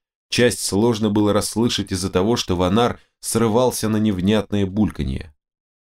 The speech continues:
А иногда он и вовсе замолкал и сидел, замерев, будто вслушиваясь в одному ему слышимые ответы. Пока не услышал нечто, что заставило его преобразиться. Дрожь в суставах стихла, спина распрямилась,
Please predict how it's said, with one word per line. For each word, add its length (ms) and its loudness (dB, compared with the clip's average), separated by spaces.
А 140 0
иногда 400 4
он 140 2
и 40 2
вовсе 360 0
замолкал 580 2
и 40 0
сидел, 380 0
замерев, 500 2
будто 360 -4
вслушиваясь 840 0
в 160 -4
одному 420 2
ему 280 4
слышимые 760 0
ответы. 520 -2
Пока 280 2
не 120 4
услышал 520 0
нечто, 500 0
что 180 -4
заставило 580 0
его 280 0
преобразиться. 800 -2
Дрожь 580 0
в 60 -10
суставах 640 0
стихла, 600 -4
спина 500 2
распрямилась, 880 0